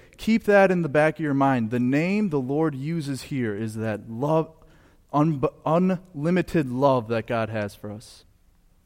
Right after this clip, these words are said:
So let's start. Let's look at that first verse in twenty-four. "The Lord bless you and keep you." Here we see the Lord giving the Israelites that general blessing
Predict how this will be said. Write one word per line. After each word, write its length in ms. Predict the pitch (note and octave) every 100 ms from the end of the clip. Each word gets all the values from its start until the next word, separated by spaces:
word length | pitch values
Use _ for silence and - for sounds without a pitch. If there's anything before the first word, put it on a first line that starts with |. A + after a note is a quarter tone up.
| _ - -
So 180 | -
let's 220 | C#3 C#3+ -
start. 380 | - C3+ A2+
Let's 180 | C3+ -
look 120 | D3+
at 120 | D#3 C3+
that 200 | B2 -
first 360 | D3 C#3+ - - - - -
verse 380 | B2+ C3+ B2+
in 100 | B2+
twenty-four. 680 | A#2+ - B2+ A#2+ - A#2 G2+ - _ - _
"The 80 | C3+
Lord 560 | B2+ B2 C#3+ D#3 D#3+ E3 -
bless 460 | A#2+ B2+ C#3 D3 F3+
you 320 | E3+ E3+ E3
and 200 | C3 A#2+
keep 360 | A#2 - C3 -
you." 240 | G2+ F#2 A2+ _ _ _ _ _ _ _ _ _ _
Here 240 | - F3+
we 140 | F#3+ F#3
see 300 | - F#3 F3+
the 100 | D3
Lord 460 | B2+ D3 D3+ B2+ A2+
giving 340 | D3 D#3 E3
the 140 | C#3
Israelites 640 | C3 D3+ C#3+ C#3 B2+ A#2 -
that 320 | C3+ A#2+ B2+
general 480 | G#2+ C3 D3+ D#3+ D#3+
blessing 580 | B2+ B2 A#2+ - G2